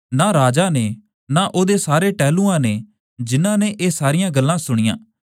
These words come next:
ਨਾਲੇ ਅਲਨਾਥਾਨ ਅਤੇ ਦਲਾਇਆ ਅਤੇ ਗਮਰਿਆ ਨੇ ਰਾਜਾ ਅੱਗੇ ਬੇਨਤੀ ਕੀਤੀ ਕਿ ਇਸ ਲਪੇਟੇ ਹੋਏ ਪੱਤਰ ਨੂੰ ਅੱਗ ਵਿੱਚ ਨਾ ਸਾੜੋ,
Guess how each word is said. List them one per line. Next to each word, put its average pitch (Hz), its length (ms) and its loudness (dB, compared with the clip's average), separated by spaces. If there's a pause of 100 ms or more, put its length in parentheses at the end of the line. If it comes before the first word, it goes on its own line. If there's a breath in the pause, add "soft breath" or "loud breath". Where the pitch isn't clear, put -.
ਨਾਲੇ 165 320 2 (100)
ਅਲਨਾਥਾਨ 143 640 0 (400)
ਅਤੇ 202 180 0
ਦਲਾਇਆ 110 600 0 (400)
ਅਤੇ 202 180 -2
ਗਮਰਿਆ 131 500 0
ਨੇ 110 300 -2 (380)
ਰਾਜਾ 127 400 2
ਅੱਗੇ 165 220 0
ਬੇਨਤੀ 127 480 0
ਕੀਤੀ 120 500 -4 (320)
ਕਿ 196 80 0
ਇਸ 202 240 -2
ਲਪੇਟੇ 143 480 0
ਹੋਏ 170 200 0
ਪੱਤਰ 180 420 -2
ਨੂੰ 185 260 0
ਅੱਗ 131 140 -2
ਵਿੱਚ 185 240 0
ਨਾ 139 220 2
ਸਾੜੋ, 113 440 -2